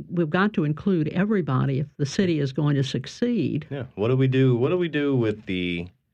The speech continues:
Speaker 2: with the, the young man or young woman that went into jail when they were twenty?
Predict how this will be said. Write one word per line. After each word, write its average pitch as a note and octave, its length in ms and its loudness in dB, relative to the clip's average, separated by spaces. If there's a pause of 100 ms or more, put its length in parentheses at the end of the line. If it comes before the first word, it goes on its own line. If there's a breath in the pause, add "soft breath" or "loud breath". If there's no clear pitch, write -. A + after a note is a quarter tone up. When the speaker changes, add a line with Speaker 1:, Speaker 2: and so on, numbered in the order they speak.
(500)
Speaker 2:
with G2 220 -2
the, F2 320 0
the F2 160 -6
young G2 280 0
man F#2 240 4
or F2+ 60 2
young F2+ 300 0
woman F2 340 0
that D#2+ 380 -2 (400)
went F#2+ 520 -4
into F#2 360 -6
jail F2+ 420 -2
when E2 140 -8
they E2 160 -4
were D#2 220 -6
twenty? E2 520 -6